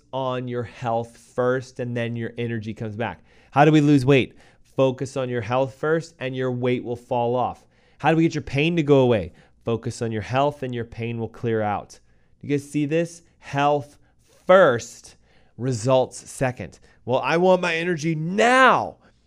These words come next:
Well, you're gonna have to pay attention to us and start this process now. "No, no, Doctor Ernst, like, I, tomorrow, I need a ton of energy."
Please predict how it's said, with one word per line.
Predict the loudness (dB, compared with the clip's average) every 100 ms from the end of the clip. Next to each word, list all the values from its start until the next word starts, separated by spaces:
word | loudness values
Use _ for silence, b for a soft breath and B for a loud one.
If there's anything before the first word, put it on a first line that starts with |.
| _
Well, | -6 -4
you're | -4
gonna | -6
have | -6
to | -8
pay | -8 -4 -4
attention | -6 -10 -10 -12
to | -10 -6 -6
us | -6
and | -12 -14
start | -12 -4 -2 -2 -6
this | -12 -12
process | -6 -4 -4 -8 -12 -12
now. | -8 -6 -6 -10 -18 b b b -10
"No, | -4
no, | -2 0
Doctor | 0 -2 -4
Ernst, | -6 -6
like, | -10 -10 -6
I, | -4 -2 -6 -8
tomorrow, | -2 0 2 2 0
I | -4 -6 -6
need | -6 -4
a | -6
ton | -8 -10 -4 -2 -2
of | -6
energy." | -6 -8 -10 -14